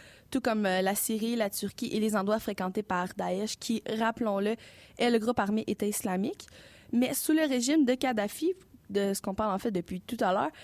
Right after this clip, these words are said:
c'est que c-, certaines femmes, en fait, possédaient un semblant de droit écrit sur papier, comme le droit de travailler, d'aller à l'université et à l'école.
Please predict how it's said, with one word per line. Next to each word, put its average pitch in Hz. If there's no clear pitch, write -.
c'est -
que 214
c-, -
certaines 359
femmes, 285
en 220
fait, 294
possédaient 269
un 220
semblant 294
de 233
droit 220
écrit 247
sur 330
papier, 254
comme 285
le 220
droit 226
de 208
travailler, 208
d'aller 220
à 196
l'université 226
et 262
à 247
l'école. 208